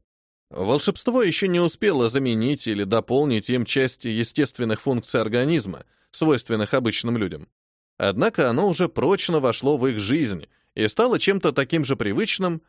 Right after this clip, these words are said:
обыденным и необходимым, как вторая рука или один из глаз.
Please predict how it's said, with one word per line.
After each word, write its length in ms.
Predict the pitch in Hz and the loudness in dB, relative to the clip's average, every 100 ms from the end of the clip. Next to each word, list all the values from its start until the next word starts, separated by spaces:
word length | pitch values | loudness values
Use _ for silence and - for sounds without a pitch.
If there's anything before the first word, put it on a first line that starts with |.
| _ | _
обыденным 680 | 127 143 214 170 170 156 135 | -2 0 0 2 0 0 0
и 100 | 131 | 0
необходимым, 880 | 117 98 - 95 127 196 156 113 - | 0 -2 -2 -2 0 0 0 -4 -2
как 200 | - 214 | 0 0
вторая 460 | - 107 101 156 113 | 0 0 2 2 0
рука 440 | 92 - 110 143 | -2 0 0 0
или 260 | 87 139 151 | 0 0 0
один 500 | 101 117 104 113 147 | 2 0 0 0 0
из 120 | 98 | -2
глаз. 420 | 87 85 98 - | -4 -6 -6 -10